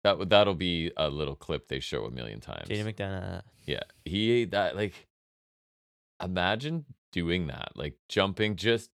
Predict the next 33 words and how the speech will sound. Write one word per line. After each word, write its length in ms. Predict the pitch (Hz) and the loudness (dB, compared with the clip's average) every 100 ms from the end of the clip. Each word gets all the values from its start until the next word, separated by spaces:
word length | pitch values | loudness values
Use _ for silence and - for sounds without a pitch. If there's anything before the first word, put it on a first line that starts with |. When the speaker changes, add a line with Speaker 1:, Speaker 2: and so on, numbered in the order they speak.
| - | -12
Speaker 1:
trusting 540 | - 107 101 - 95 | 2 2 2 0 -2
<laughs> 60 | 92 | 4
that 160 | 131 117 | 4 6
you're, 180 | 113 - | 4 0
it's 180 | 95 - | -6 -4
gonna 220 | - 87 | -2 0
work 240 | 80 76 - | 0 0 0
out. 220 | 67 65 | 0 0
I'm 160 | 80 87 | -2 -4
just 200 | 92 - | -6 -4
gonna 200 | 101 80 | -4 -4
jump 520 | - 92 85 73 - _ _ | -2 0 2 0 -6 _ _
Speaker 2:
And 200 | - 110 | -8 -6
land 240 | 104 104 101 | -4 -4 -4
face 220 | 101 98 | -4 -6
first 320 | - 101 95 | -4 -4 -2
Speaker 1:
and 80 | 92 | 0
Speaker 2:
on 60 | 92 | 4
Speaker 1:
land 220 | 90 82 | 4 2
Speaker 2:
a 40 | |
Speaker 1:
face 260 | 90 98 98 | 2 2 2
first 200 | - 95 | 0 4
on 180 | 87 85 | 4 4
a 60 | |
mat 340 | 78 78 78 - | 0 0 0 -2
from, 200 | 82 76 | -6 -4
what, 300 | 71 69 - | 0 0 -2
I 40 | 67 | -8
don't 100 | 69 | -8
know, 60 | 65 | -8
fifteen 500 | - 78 - 82 76 | -6 -6 -4 -6 -6
feet 240 | - 76 | -4 -4
above 480 | 69 78 69 67 | 0 0 0 -6